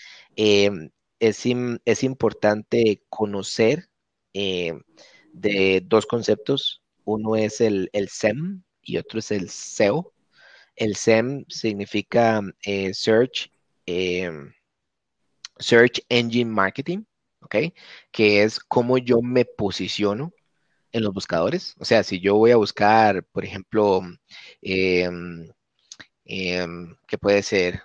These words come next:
Eh, música rock, ¿sí? Y, por ejemplo, y, y yo, y yo soy un productor de música rock. Cuando la gente pone música rock en Google, yo quiero salir en las primeras posiciones. Eso se llama, eh, ser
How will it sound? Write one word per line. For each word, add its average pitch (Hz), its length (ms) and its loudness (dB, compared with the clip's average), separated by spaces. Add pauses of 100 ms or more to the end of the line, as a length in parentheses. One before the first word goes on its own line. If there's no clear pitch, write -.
(120)
Eh, 107 140 -8
música 107 360 -4
rock, - 360 -8 (220)
¿sí? 104 260 -8 (320)
Y, 95 140 -12
por 92 160 -6
ejemplo, 87 340 -6
y, 87 180 -2
y 92 160 -6
yo, 92 220 -2 (200)
y 107 120 -10
yo 95 180 -2
soy 104 360 0
un 104 120 -2
productor 95 420 -2
de 104 100 -8
música 90 300 -12
rock. 87 240 -8 (340)
Cuando 101 200 2
la 95 80 6
gente 110 260 -2
pone 123 300 4
música 117 420 -2
rock 110 260 4
en 104 120 -8
Google, 123 300 0
yo 107 100 -6
quiero 101 220 -2
salir 90 220 -6
en 87 80 -12
las 92 120 -12
primeras 82 360 -8
posiciones. - 580 -12
Eso 104 180 -6
se 110 140 -2
llama, 104 440 0 (500)
eh, 95 300 2 (140)
ser - 280 2